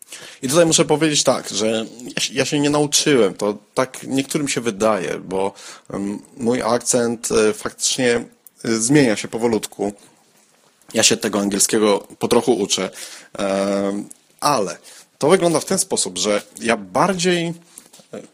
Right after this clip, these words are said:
znaczy może inaczej, ja nie znam angielskiego cały czas, natomiast ja się wcześniej nigdy nie uczyłem tego języka, więc, e, po przyjeździe do Anglii, e, zacząłem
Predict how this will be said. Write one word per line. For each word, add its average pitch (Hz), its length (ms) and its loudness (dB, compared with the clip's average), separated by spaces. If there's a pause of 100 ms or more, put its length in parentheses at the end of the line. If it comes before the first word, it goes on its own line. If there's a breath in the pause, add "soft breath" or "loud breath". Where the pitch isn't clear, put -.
(140)
znaczy 139 320 2
może 147 240 2
inaczej, 107 440 -2 (440 loud breath)
ja 165 80 2
nie 269 180 4
znam 117 200 2
angielskiego 92 600 -4
cały 87 260 -2
czas, - 420 -2 (420 loud breath)
natomiast 135 760 2 (140)
ja 135 140 2
się 156 140 0
wcześniej - 460 -2
nigdy 131 240 2
nie 127 100 4
uczyłem 120 340 2
tego 98 180 -4
języka, 87 500 -6 (340 loud breath)
więc, 104 420 2
e, 107 360 2
po 139 160 -2
przyjeździe 139 440 2
do 113 180 4
Anglii, 135 380 2 (480 loud breath)
e, 110 600 2
zacząłem 117 540 4